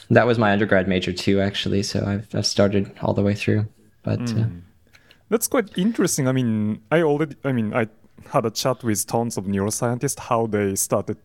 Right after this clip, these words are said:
Speaker 2: like, interested in the neuroscience. I mean, usually it's the opposite. I mean, the most of the neuroscientists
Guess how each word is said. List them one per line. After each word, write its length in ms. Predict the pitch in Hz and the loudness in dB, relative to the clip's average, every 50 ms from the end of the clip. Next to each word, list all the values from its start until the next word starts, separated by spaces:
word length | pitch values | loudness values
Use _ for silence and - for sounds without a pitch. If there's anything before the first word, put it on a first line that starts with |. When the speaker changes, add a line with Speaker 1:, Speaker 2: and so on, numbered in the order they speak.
| _ - - | _ -8 -4
Speaker 2:
like, 200 | 104 98 - - | -4 -4 -4 -4
interested 480 | - 107 104 - 101 101 - - 98 92 | -4 -4 -2 -2 -4 -2 -2 -2 -2 -2
in 180 | 95 92 90 | -2 -2 -2
the 60 | 90 | -2
neuroscience. 520 | 92 95 95 95 104 107 - 127 123 120 - | 0 0 2 0 0 0 0 -2 0 0 0
I 40 | 139 | 0
mean, 120 | 135 127 | 2 2
usually 360 | 143 180 208 202 233 185 139 | 2 2 2 2 2 2 2
it's 160 | 123 - - | 0 -2 -4
the 160 | - - 107 - - | -2 -2 -2 0 0
opposite. 480 | 107 104 101 - 110 98 - - - - - | 0 0 0 -2 -4 -6 -6 -8 -12 -10 -10
I 60 | 113 | -8
mean, 260 | 104 101 92 90 95 104 107 | -6 -6 -8 -8 -8 -6 -2
the 60 | 107 | 0
most 300 | 107 113 123 - - - | 2 2 2 2 0 -2
of 140 | 117 98 101 | -2 -2 -2
the 80 | 107 | 0
neuroscientists 760 | 101 110 110 107 104 - 113 95 90 85 - 90 - - - | 0 2 2 0 0 -2 -2 -4 -4 -6 -6 -8 -8 -8 -10